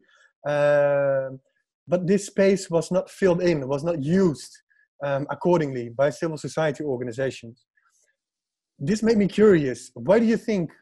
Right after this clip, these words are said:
um, um, um, this was concluded? What is the reason for not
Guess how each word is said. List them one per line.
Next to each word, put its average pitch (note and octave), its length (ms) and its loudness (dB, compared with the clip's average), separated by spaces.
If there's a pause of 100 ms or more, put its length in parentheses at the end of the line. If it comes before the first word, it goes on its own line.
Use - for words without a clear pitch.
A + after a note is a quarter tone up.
(120)
um, C#3+ 480 -4
um, C3+ 440 -8 (100)
um, B2+ 380 -12 (280)
this F3 220 -2
was E3 160 0
concluded? D#3 480 0
What F3+ 160 0
is F3+ 100 -4
the E3 100 0
reason D#3+ 520 0 (540)
for D#3 400 2
not E3 240 -2